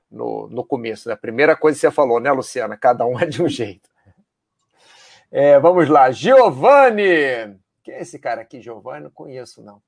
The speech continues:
É, <laughs> é, Luciana, aproveitando os posts sobre preferir proteína vegetal,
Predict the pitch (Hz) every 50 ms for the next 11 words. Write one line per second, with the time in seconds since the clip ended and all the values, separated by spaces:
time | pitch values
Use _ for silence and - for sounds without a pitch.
0 | _ _ _ _ _ _ _ _ _ - 131 135 139 139 139 139 131 131 156 170
1 | - 135 - 120 131 123 - _ _ _ _ _ _ - - - - - - _
2 | _ _ - - 151 151 185 180 - - 202 220 214 202 185 180 - 190 180 190
3 | 180 170 - 202 202 180 170 175 - 175 185 196 196 170 - - - - 180 185
4 | 180 151 143 147 - - 175 180 170 - - 135 143 151 147 - - - - 190
5 | 202 - - 175 165 160 156 147 131 113 131 120 131 160 - - 160 147 156 170
6 | 180 -